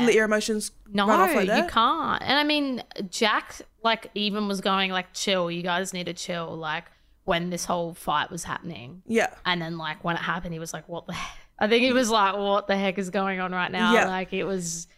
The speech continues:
Speaker 2: it's pretty
Speaker 1: And
Speaker 2: insane. Like, it was a crazy, like, reaction from everyone, hey?
Speaker 1: Yeah. And, like, big,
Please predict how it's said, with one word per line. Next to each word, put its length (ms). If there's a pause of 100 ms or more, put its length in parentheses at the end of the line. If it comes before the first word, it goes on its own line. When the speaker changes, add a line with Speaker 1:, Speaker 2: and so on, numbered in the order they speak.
(260)
Speaker 2:
it's 160
pretty 300
Speaker 1:
And 80
Speaker 2:
insane. 480
Like, 180
it 20
was 140
a 40
crazy, 380
like, 160
reaction 400
from 200
everyone, 380
hey? 540
Speaker 1:
Yeah. 260 (380)
And, 140
like, 320
big, 500